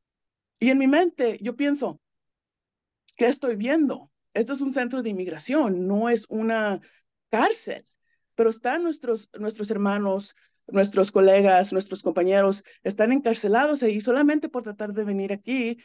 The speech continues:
y tener un mejor futuro. Entonces, eso fue el primer día. In-, incluso, like, para, para, para darle in-, ah, insulto a la herida, también observé como en donde íbamos a presentar la información al grupo de,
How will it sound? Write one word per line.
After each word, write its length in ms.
y 100
tener 260
un 100
mejor 260
futuro. 460
Entonces, 260
eso 160
fue 120
el 40
primer 300
día. 200
In-, 180
incluso, 360
like, 240
para, 260
para, 480
para 480
darle 340
in-, 260
ah, 360
insulto 460
a 40
la 100
herida, 260
también 280
observé 500
como 380
en 200
donde 220
íbamos 260
a 60
presentar 500
la 80
información 760
al 140
grupo 320
de, 260